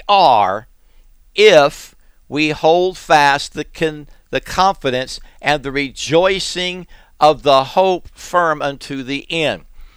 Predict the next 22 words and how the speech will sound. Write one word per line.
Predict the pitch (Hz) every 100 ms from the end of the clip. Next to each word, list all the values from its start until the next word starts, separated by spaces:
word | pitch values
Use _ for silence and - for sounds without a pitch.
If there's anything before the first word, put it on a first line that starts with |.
| - -
Now, | - 135
what | 131 165 208
he | 175 185
is | 175 165
saying | - - 190 185 143 120
here | 127 110 98 110 - - - -
is | 135 139 -
this. | 151 95 - - - - - - - -
If | 160 220 254 - - - - -
we | - 127 175 180 175 175 - _ _ - _ - -
were | 123 123 135
saved | - - - 160 131 101 98 101 - -
truthfully, | - - 170 - - 98 85 - - - _ _ _ _
we, | 117 147 151 -
we | 151 147
got, | 147 127 127
then | 147 135
we | 180 202 -
are | 165 160 160 156 - - - _ _ _ - _ -
housed | - - 151 151 147 - -
with | 127 135 139 -
him. | - 143 101 73